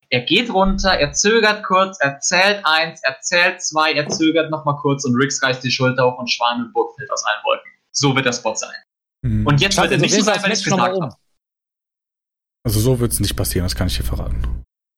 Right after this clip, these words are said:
Speaker 1: Okay.
Speaker 2: <laughs>
Speaker 1: Und jetzt
Speaker 2: Weil
Speaker 1: wissen wir
Speaker 2: Riggs reißt die Schulter nicht hoch, das Match geht durch, one, two, three.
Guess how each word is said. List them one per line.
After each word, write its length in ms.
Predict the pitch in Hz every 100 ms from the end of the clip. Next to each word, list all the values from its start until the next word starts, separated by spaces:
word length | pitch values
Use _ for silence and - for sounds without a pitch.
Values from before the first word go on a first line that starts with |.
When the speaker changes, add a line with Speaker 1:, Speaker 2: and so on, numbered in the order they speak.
| _ _
Speaker 1:
Okay. 240 | 135 - - -
Speaker 2:
<laughs> 1040 | - - - 135 - - - 62 - - - _ _ _ _ _ - - - - - _ _
Speaker 1:
Und 80 | 151
jetzt 140 | 170
Speaker 2:
Weil 420 | 135 151 170 170 160
Speaker 1:
wissen 120 | - 175
wir 140 | 123
Speaker 2:
Riggs 300 | 139 135 -
reißt 260 | 120 123 -
die 80 |
Schulter 420 | 95 - 151 - 160
nicht 220 | 160 -
hoch, 520 | 143 143 143 135 - - - _ -
das 200 | 104 -
Match 220 | 110 107
geht 180 | - -
durch, 520 | 127 123 120 120 - -
one, 200 | 104 107
two, 160 | -
three. 560 | - - 135 120 120